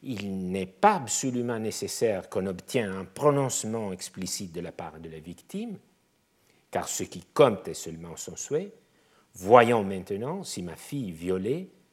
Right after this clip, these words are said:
souhaite que son violeur meure. Le procédé de, du déclamateur,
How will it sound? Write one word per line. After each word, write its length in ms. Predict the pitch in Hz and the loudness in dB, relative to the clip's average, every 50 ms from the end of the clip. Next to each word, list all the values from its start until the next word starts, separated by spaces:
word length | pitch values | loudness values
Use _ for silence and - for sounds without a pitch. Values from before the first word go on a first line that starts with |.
| _ - | _ -14
souhaite 480 | - - - 113 123 156 - - - | -10 -2 2 4 4 4 2 -2 -12
que 80 | - 87 | -12 -12
son 180 | - - 82 | -10 -10 -10
violeur 540 | 80 76 92 92 104 120 131 151 160 - 92 - - | -8 -4 -4 -2 -2 0 -2 -4 -4 -8 -14 -18 -14
meure. 340 | 98 95 90 - - - - _ _ _ _ _ _ _ _ - _ _ - _ _ _ _ _ - | -12 -12 -12 -12 -14 -20 -20 _ _ _ _ _ _ _ _ -20 _ _ -20 _ _ _ _ _ -8
Le 200 | 90 90 95 - - - _ _ | -6 -6 -6 -6 -10 -20 _ _
procédé 800 | - - - 131 127 - - 131 117 117 123 117 95 82 - - - - _ _ _ _ _ _ _ _ _ _ _ _ _ - - - 80 - | -8 -4 -2 -2 0 2 2 2 4 4 4 4 4 2 -2 -10 -20 -20 _ _ _ _ _ _ _ _ _ _ _ _ _ -20 -20 -20 -18 -16
de, 140 | 80 78 73 73 73 71 71 69 | -14 -14 -14 -16 -18 -20 -20 -20
du 100 | 71 - | -20 -20
déclamateur, 760 | - - - - - - 156 165 - - - 190 214 226 202 | -20 -20 -18 -16 -16 -14 -12 -14 -10 -6 -6 -4 -4 -6 -8